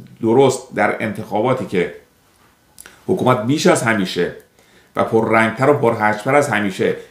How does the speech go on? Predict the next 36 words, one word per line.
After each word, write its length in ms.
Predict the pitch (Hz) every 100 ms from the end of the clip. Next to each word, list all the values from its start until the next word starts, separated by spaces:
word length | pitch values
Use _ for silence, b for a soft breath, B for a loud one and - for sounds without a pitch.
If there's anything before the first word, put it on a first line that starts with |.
| -
انتخابات 640 | 117 113 123 104 120 135
رو 60 | 120
به 80 | 104
دین، 460 | 90 92 123 101 85 _
مناسک 500 | 95 107 101 92 127
دینی 520 | 120 98 98 101 92 B B -
و 80 | 101
نمادهای 760 | 110 107 107 104 101 135 147
دینی 320 | 104 104 120
گره 200 | 107 95
زده 240 | 95 95 92
بود، 260 | 120 131 B -
مردم 280 | 92 98 123
کمترین 380 | 101 95 107
مشارکت 440 | 104 92 92 92 87
رو 60 |
داشتن. 240 | 82 - - - _ _ _ _ _ _ _ _ - - - - B B B B -
اگر 280 | 135 180
واقعاً، 280 | 165 139 123
حالا 380 | 120 131 147 -
کسانی 340 | - 127 143
که 100 | 147
کلاهبردارن 840 | - 127 113 113 120 110 117 143 131
و 40 |
دروغگوان 520 | 107 107 92 131 135
و 100 | 135
تو 340 | 127 - - 135
این 80 |
حکومت 300 | 131 120 131
منفعت 420 | 131 113 110 120 127
دارن، 160 | 135
سر 200 | 135 131
جای 120 | 131
خود، 200 | 127 92 - B B B
اما 160 | 156
اگر 220 | 190 196